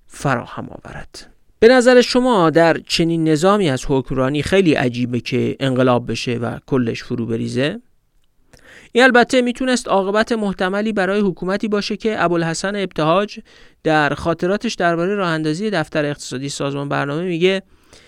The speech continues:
"میبایست اعضای کمیسیون برنامهٔ مجلسین را قانع میکردم که کارهای اقتصادی اقتصاددان لازم دارد."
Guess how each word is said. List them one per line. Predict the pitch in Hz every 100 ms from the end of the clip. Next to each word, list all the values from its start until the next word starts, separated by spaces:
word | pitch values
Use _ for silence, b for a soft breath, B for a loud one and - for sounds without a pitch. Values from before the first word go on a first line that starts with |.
| b b
"میبایست | 165 202 196 196 214 233 226 - -
اعضای | 185 196 180 202 214 208 202 190
کمیسیون | 185 165 - 196 202
برنامهٔ | 185 165 156 156 175 190
مجلسین | 180 160 147 147 143 - 165 160 156 143
را | 135 131 -
قانع | 151 160 190 226
میکردم | 202 190 185 175 180 175
که | -
کارهای | - - 147 143 147 147
اقتصادی | 139 143 - 151 160 175 226
اقتصاددان | 170 165 - 170 185 170 170 220
لازم | 226 170 139 135
دارد." | 127 120 123 - -